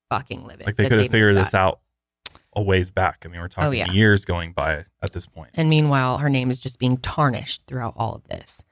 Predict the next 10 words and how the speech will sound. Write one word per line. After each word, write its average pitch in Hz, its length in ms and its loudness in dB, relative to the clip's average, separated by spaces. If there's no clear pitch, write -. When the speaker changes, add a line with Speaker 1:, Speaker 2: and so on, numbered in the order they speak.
Speaker 1:
So 180 240 2
February 233 340 4
twenty-first, 151 600 0
someone 156 260 4
threw 143 340 2
a 135 140 0
rock 131 560 -2
through 147 220 2
Amy's 127 320 -4
window. 127 300 -4